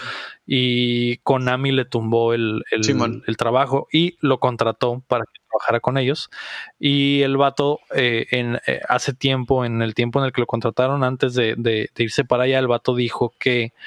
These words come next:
Speaker 1: Konami estaba trabajando para volver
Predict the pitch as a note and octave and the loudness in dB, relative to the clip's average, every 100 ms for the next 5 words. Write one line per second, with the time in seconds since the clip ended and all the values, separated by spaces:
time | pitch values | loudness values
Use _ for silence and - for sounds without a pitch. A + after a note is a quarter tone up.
0 | - - - - A#2+ A#2 A#2+ A#2+ - A#2 | -16 -16 -6 -2 0 0 0 -2 -2 -6
1 | - A#2+ A#2 A#2 A#2 - - A#2+ A2+ - | -2 0 2 2 0 -2 0 2 2 0
2 | A#2+ A#2+ A#2 B2+ B2 A#2+ A#2 A2 A2+ A2+ | -2 -2 -2 0 0 2 0 2 0 0